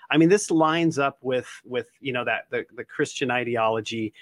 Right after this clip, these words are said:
of hell being the physical location, and it just, you know, we sit upon it, and we can either go there or we can go to heaven.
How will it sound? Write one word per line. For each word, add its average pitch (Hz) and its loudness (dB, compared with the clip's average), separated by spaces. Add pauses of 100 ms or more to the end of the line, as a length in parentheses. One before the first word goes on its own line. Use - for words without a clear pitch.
(220)
of 120 -2
hell 131 2
being 131 2
the 113 -4
physical 123 -4
location, 110 -2
and 107 -4
it - -10
just, - -10
you 123 -2
know, 110 -2
we 110 -2
sit - -2
upon 113 -2
it, 110 -4
and 107 -4
we 107 -4
can 110 -4
either 110 -2
go 101 -4
there 135 2
or 110 0
we 110 -2
can 113 -4
go 110 0
to 107 0
heaven. 101 -2